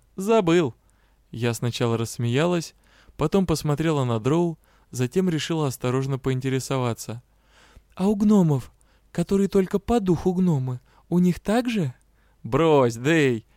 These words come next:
Юрао спрыгнул со стола. «Я еще молод, это раз. Совсем не богат, это два. И поехали к Шуттону, на обратном пути к кожевнику зайдем. Давай-давай, поднимайся, дела не ждут». И он помчался к двери.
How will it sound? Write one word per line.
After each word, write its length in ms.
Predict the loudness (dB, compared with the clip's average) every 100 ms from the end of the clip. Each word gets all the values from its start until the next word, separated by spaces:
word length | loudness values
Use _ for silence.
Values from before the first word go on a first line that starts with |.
| _
Юрао 340 | -6 0 0 -2
спрыгнул 460 | -2 -4 -2 -4
со 120 | -4 -8
стола. 460 | -4 -2 -2 -6 -12 _ _
«Я 160 | -2 0
еще 260 | 0 -2 0
молод, 480 | 4 4 2 0 -10 -4
это 220 | -2 0
раз. 360 | 2 0 -2 -10 _ _
Совсем 460 | -4 -4 -2 0 0
не 60 |
богат, 500 | 2 2 2 0 -2 -6
это 240 | -6 -4
два. 340 | -2 0 0 -2 _ _ _
И 80 | -4
поехали 400 | 0 0 0 -2
к 80 | -2
Шуттону, 600 | -2 -2 0 -2 -2 -6 _ _
на 140 | -4 -2
обратном 440 | 2 0 0 -4
пути 380 | -4 -4 -4 -4 -8 _
к 40 |
кожевнику 560 | -2 2 2 0 0 -2
зайдем. 460 | 0 0 -2 -2 -8 _ _ _
Давай-давай, 540 | -2 2 2 4 2 2
поднимайся, 800 | 0 0 0 0 0 -2 -8 -8
дела 320 | -2 2 2
не 120 | 2
ждут». 320 | 2 0 0 _ _ _ _ _ _ -8
И 100 | -2
он 160 | 0 0
помчался 520 | -2 0 0 -2 -6
к 80 | -6
двери. 380 | -4 -4 -6